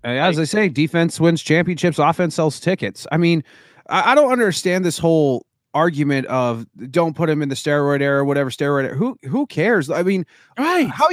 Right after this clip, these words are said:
Speaker 1: how are you gonna make this argument of steroid era, don't put him in that category? Dude, everybody was doing it in the nineties.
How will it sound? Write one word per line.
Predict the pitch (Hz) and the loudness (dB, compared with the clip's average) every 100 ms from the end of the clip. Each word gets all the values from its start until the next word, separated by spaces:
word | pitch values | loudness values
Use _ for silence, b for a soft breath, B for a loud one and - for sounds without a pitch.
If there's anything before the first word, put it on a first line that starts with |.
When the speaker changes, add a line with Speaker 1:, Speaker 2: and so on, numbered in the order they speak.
| 262 | 2
Speaker 1:
how | 226 | 2
are | 311 | 4
you | 302 | 4
gonna | 294 240 | 2 2
make | 214 226 | 0 2
this | 208 - | 0 0
argument | 170 196 185 175 | 0 0 0 2
of | 151 131 | 0 0
steroid | - 185 180 175 160 156 - | 0 2 4 4 4 0 -2
era, | 151 156 156 151 147 131 - - - | 0 2 4 4 2 -2 -12 -16 -6
don't | 151 170 147 | 0 0 2
put | 170 | 0
him | 165 | 0
in | 160 | 0
that | 156 143 | -2 -4
category? | - 151 147 156 160 | -2 -2 0 0 0
Dude, | 156 196 - | 0 -2 -4
everybody | 202 220 247 185 170 175 180 | -12 -6 -6 -2 -4 -2 -4
was | 147 113 | -4 -2
doing | 143 170 151 | -2 -2 -4
it | 131 | -6
in | 135 127 | -4 -4
the | |
nineties. | 110 110 117 107 - - - | -4 -4 -4 -4 -10 -20 -20